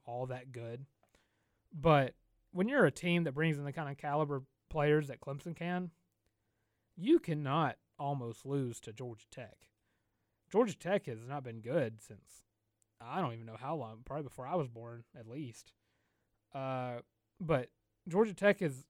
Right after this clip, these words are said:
their co-, coach has been on the hot seat for, like, two years now, I believe. And this is just ridiculous to see. Uh, I would, I wanna see how Georgia Tech plays this week against U N C to kinda see what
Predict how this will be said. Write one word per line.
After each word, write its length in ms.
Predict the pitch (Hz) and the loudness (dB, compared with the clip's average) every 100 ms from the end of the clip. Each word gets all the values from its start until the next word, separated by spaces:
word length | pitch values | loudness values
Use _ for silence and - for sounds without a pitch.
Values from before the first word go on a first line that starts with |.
| _ - | _ -8
their 220 | 170 233 | 0 2
co-, 240 | - 202 - | 0 -6 -10
coach 260 | - 226 247 | 2 2 2
has 120 | 139 | -4
been 120 | 147 | -2
on 60 | 135 | -4
the 80 | 110 | -6
hot 320 | - 196 - | -4 -4 -4
seat 280 | - 113 - | -12 -14 -14
for, 140 | - | -16
like, 160 | 120 - _ _ _ | -16 -18 _ _ _
two 300 | - - 208 | -18 -10 -4
years 220 | 240 127 120 | 0 0 -2
now, 160 | 123 | -8
I 80 | 120 | -8
believe. 480 | 113 123 240 269 - _ _ _ _ _ _ - | -10 -6 -4 -6 -8 _ _ _ _ _ _ -8
And 140 | 156 | -2
this 160 | 139 208 | 0 0
is 80 | 220 | 2
just 200 | 165 - | 2 2
ridiculous 560 | 127 135 208 202 139 - | -4 0 2 4 2 0
to 80 | |
see. 300 | 117 147 117 - _ _ _ _ | -8 -6 -6 -10 _ _ _ _
Uh, 40 | 147 | -6
I 240 | 139 156 | 0 4
would, 220 | 175 156 - - | 4 2 -8 -4
I 140 | 165 | 2
wanna 180 | 165 185 | 2 4
see 120 | 202 | 6
how 80 | 190 | 6
Georgia 240 | 160 175 | 6 0
Tech 180 | 196 175 | -2 2
plays 400 | 180 175 151 139 156 | 6 8 6 0 -6
this 220 | 156 - | -6 -2
week 140 | 202 | -4
against 280 | 170 156 - | -2 -6 -2
U 120 | 165 | 0
N 80 | 143 | 0
C 320 | - 151 202 - _ _ _ _ _ - | -4 -6 -6 -8 _ _ _ _ _ -4
to 80 | |
kinda 180 | 160 196 | 2 2
see 280 | - 202 151 _ _ _ _ _ | 4 0 0 _ _ _ _ _
what 560 | 147 131 131 170 285 | -10 -8 2 4 4